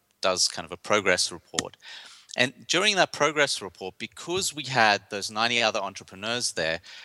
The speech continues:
we actually got contacts to, um, one of the H R people at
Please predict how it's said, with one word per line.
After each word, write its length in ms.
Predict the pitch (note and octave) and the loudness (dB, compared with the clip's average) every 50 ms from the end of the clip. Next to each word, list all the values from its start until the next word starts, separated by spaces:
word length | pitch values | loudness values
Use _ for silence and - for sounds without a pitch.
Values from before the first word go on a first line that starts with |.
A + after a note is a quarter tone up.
| - _ | -20 _
we 140 | - C3 D3 | -4 0 2
actually 340 | D#3 E3 - - D#3 D3 C3+ | 2 2 2 0 0 -2 0
got 400 | A#2+ B2+ A2+ G#2+ A2 - _ - | 2 4 4 4 4 0 _ -16
contacts 800 | - - - C#3 C#3 C#3 - - B2+ G#2 G2+ - - - - - - - - | -16 -8 -6 -6 -6 -6 -2 2 4 4 4 2 0 -4 -4 -4 -4 -6 -6
to, 480 | A#2+ A2 G#2+ G#2 G2+ G2+ G2+ G2 G2+ A2 - - | -4 -4 -2 -2 -2 -2 -4 -6 -8 -12 -10 -4
um, 320 | - G2 F#2 F2+ F#2 F#2+ F#2 - | 0 2 2 2 0 -2 -6 -10
one 120 | A2 A2+ | -10 -10
of 60 | G#2+ | -8
the 140 | G2 - G2+ | -4 0 0
H 180 | G#2 A2 - G#2 | 0 2 2 2
R 100 | G2+ G2+ | 2 2
people 420 | - - G#2 G2 - - F#2+ F#2 | 0 -2 -6 -6 -4 -6 -4 -4
at 100 | F2 - | -4 -6